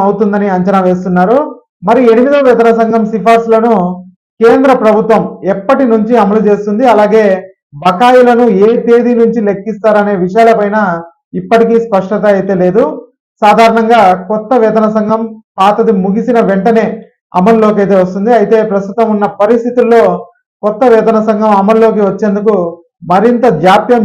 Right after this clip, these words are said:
జరిగే సూచనలు అయితే ఉండడంతో ఉద్యోగుల్లో ఆందోళన అయితే మొదలైందండి. ఆర్థిక మంత్రిత్వ శాఖ ఇప్పటికే ఎనిమిదవ వేతన సంఘానికి తన నివేదికను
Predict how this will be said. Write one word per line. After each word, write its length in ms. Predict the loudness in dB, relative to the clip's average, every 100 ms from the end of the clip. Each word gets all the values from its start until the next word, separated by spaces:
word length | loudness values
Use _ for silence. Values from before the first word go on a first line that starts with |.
| 0
జరిగే 240 | 0 -2 -2
సూచనలు 360 | -2 -2 -2 -2
అయితే 120 | -2 -4
ఉండడంతో 380 | -2 -2 -2 -2 -2
ఉద్యోగుల్లో 500 | -2 -2 -2 -2 0 -2 -4 -12 _ _ 0
ఆందోళన 400 | 2 4 4 4 2
అయితే 120 | 0 -2
మొదలైందండి. 560 | -2 -2 -2 -2 0 0 -2 -8 -18 _ _ -2 0
ఆర్థిక 320 | 0 0 0 0
మంత్రిత్వ 360 | 0 0 0 2
శాఖ 180 | 2 0 0
ఇప్పటికే 400 | 0 -2 0 0 -2 -4 -6
ఎనిమిదవ 360 | -2 0 2 2
వేతన 240 | 2 -2 -4 -4
సంఘానికి 420 | -4 -2 -4 -4 -4
తన 140 | -2 -2 -2
నివేదికను 480 | 2 4 4 2